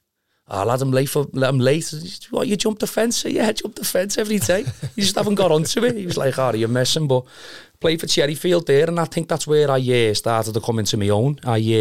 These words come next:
uh, I started scoring from goal kicks and that, and started thinking I was Chilavert and Brad Friedel. I was thinking, "Yeah, I reckon this is sign, this.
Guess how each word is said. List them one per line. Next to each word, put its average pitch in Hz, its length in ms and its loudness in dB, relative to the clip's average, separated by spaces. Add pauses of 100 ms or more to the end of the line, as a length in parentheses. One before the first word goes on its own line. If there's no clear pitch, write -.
(180)
uh, 101 40 -2 (1300)
I - 40 -12
started 143 360 -2
scoring 120 360 2
from 160 140 -2
goal 113 240 0
kicks 147 300 -2
and 151 120 0
that, 160 100 -4 (120)
and 104 200 -6
started 101 380 -2
thinking 104 260 -2
I 104 40 0
was 101 120 0
Chilavert 120 580 2
and 123 100 -2
Brad 104 200 -2
Friedel. 113 460 -2 (520)
I - 60 -14
was 104 60 -8
thinking, 107 360 -8
"Yeah, 117 180 -4
I - 40 -4
reckon 208 280 -6
this - 200 -2
is - 80 0
sign, 165 440 2
this. 175 240 0